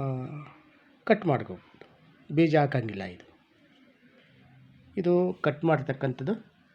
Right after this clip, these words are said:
ಸೊಪ್ಪಿದು. ಇದು ಹಂಗೆ ತೋರಿಸ್ಲಿಕ್ಕಂತ ತಂದಿದ್ದೀನಿ, ನೋಡಿದ್ದು. ಸ್ನೇಹಿತರೆ, ಇದರಲ್ಲಿ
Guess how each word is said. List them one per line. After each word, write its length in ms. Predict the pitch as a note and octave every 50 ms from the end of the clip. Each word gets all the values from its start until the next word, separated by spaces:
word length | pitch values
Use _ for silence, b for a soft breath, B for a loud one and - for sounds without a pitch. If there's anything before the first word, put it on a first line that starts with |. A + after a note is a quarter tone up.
| _ _ _ - -
ಸೊಪ್ಪಿದು. 340 | - A#2 A2 - A#2 A2 F3 - - _ b b b b b b b b b _ -
ಇದು 180 | E3 D#3 E3 E3 D3+ C3+ C3 C3 B2+ C3 C#3 C3+ C3 - - - -
ಹಂಗೆ 380 | - C3 B2+ B2+ B2+ A#2+ A2+ A2+ - - - _ - - - - b b b b b b b b b b b b b - - - _ _ _ _ _
ತೋರಿಸ್ಲಿಕ್ಕಂತ 640 | - B2+ B2 - - A#2 A2 - - A2+ G#2+ - B2+ B2 A#2 A#2+ - - _ _ _ _
ತಂದಿದ್ದೀನಿ, 1000 | - G#2+ G#2 G2 G2 - - - _ _ _ _ _ _ _ _ _ _ _ - A2+
ನೋಡಿದ್ದು. 400 | G#2+ G#2 - D#3 - - - b b b b b b b b b b b b b b b - -
ಸ್ನೇಹಿತರೆ, 680 | - A#3 C4 B3+ B3+ G#3 D3+ D3 G3 A3 - - - - - - - - - - - - - - - - - - - - - -
ಇದರಲ್ಲಿ 720 | G#3 G#3+ A#3 A3+ A3+ A#3 A3 E3+ D3 D#3 F3 F#3 - -